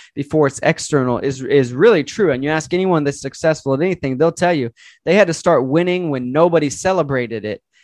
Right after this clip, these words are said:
uh, before anybody ever celebrated the external wins. They had to just stack internal wins with themselves. Uh, and that's in anything, whether you want to start a business, you want to be an artist, you want to be an actor, you want to be a,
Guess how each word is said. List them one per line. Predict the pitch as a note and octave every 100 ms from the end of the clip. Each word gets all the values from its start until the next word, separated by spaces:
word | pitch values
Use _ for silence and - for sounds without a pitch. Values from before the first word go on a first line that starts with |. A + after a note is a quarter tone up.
| _ -
uh, | B2+ B2
before | C#3 - D#3+ C3
anybody | E3+ D#3 D#3 C#3+
ever | C3 C3
celebrated | - - E3 C#3+ C#3 C3 B2
the | B2 C3
external | C3+ - D3 B2+ A#2
wins. | C3+ B2 A2+
They | -
had | D#3 D#3+
to | C3 - - _
just | - E3 - -
stack | - - E3 D3+ D3 _ -
internal | E3 D#3+ F3 D3+ C#3+
wins | C3 D3 C3 B2+
with | C#3+
themselves. | C#3 B2+ - F3 C#3 G2 - - _ _ _ _
Uh, | A#2+
and | A2 D3+
that's | E3
in | D3
anything, | D#3 E3+ - A2+ A2
whether | C3
you | C#3
want | C3 B2+
to | A2
start | C#3 A#2+
a |
business, | G#2+ C#3+ E3+ E3+ F3+ F3 -
you | B2+ C3
want | B2 A#2+
to | A#2+
be | A#2 B2+ B2
an |
artist, | B2+ D#3+ E3+ F3 F3 -
you | C3+
want | B2+
to |
be | A2+ B2+
an | C3+
actor, | E3+ F3 F3+ E3 D#3+ D#3+ - _
you | C3+
want | C3
to | B2
be | B2+ B2
a, | A2+ A2